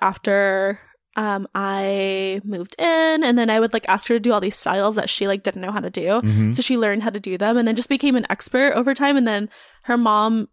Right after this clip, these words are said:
Speaker 1: um, real life mom is, like, a business, uh, attorney.
Speaker 2: Mm-hmm.
Speaker 1: So, like, helped her start the business, like, L L C, the whole thing.
Speaker 2: Oh, great.
Speaker 1: Um,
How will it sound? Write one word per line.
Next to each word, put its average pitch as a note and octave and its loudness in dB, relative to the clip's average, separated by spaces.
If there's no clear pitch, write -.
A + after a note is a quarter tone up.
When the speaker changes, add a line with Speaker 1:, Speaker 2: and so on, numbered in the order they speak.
Speaker 1:
um, G3+ -4
real D4+ 4
life G#3 -2
mom G3 0
is, G3+ -4
like, G#3 -4
a G#3 -4
business, F#3 -6
uh, G3+ -2
attorney. F#3 -6
Speaker 2:
Mm-hmm. F#3+ 0
Speaker 1:
So, G#3 2
like, A3 2
helped G#3 0
her G3+ 2
start F3 -4
the G3 -16
business, A3 0
like, F#3+ -2
L E3+ -4
L - -4
C, G3 -2
the G3 -4
whole F#3+ -2
thing. F3+ -4
Speaker 2:
Oh, G2 4
great. F#2+ 2
Speaker 1:
Um, G3+ 0